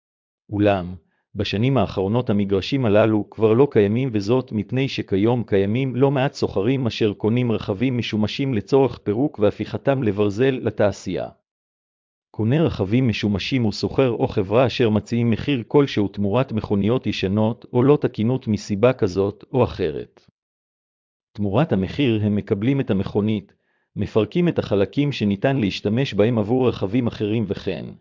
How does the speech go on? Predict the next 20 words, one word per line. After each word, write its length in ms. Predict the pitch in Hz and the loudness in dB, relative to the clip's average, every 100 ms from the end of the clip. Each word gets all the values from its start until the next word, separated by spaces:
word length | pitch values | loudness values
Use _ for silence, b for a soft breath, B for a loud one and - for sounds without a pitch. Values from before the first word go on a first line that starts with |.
| _ _ _ _ | _ _ _ _
מפרקים 540 | 107 90 107 101 160 147 | -8 -2 -2 -2 -2 0
את 120 | - | 0
הברזל 540 | 92 101 98 113 135 | 0 0 0 0 0
מהמכונית 680 | 123 104 98 - 107 135 165 | 2 0 0 -2 -2 -2 -4
ומוכרים 500 | 120 117 - 127 151 | -4 -4 -2 0 0
אותה 220 | 123 120 104 | 2 2 2
לתעשייה 600 | 98 107 101 - 131 143 | 2 0 0 0 0 0
שבה 280 | 123 123 | 0 0
מעוניינים 600 | 131 107 104 104 117 139 104 | 0 0 0 0 0 -2 -2
לרכוש 460 | 101 92 147 - | -4 2 2 2
ברזל 400 | 107 101 95 135 | 0 0 2 2
לצורך 500 | 143 107 135 120 - | 2 0 2 2 0
שימוש. 640 | - 98 90 65 - - - _ _ _ _ _ _ _ _ - | -4 -6 -6 -10 -18 -20 -20 _ _ _ _ _ _ _ _ -4
רכב 340 | 123 160 139 101 | 0 2 2 2
למכירה 540 | 101 90 104 101 117 | 0 -2 -2 2 2
בזול 420 | 104 92 117 117 | 2 2 2 2
הוא 240 | 104 107 120 | 2 0 0
רכב 240 | 120 95 | -2 -4
שכבר 420 | - 107 104 123 117 | -6 -4 2 2 0
פחות 440 | 98 95 139 - | -2 0 0 -2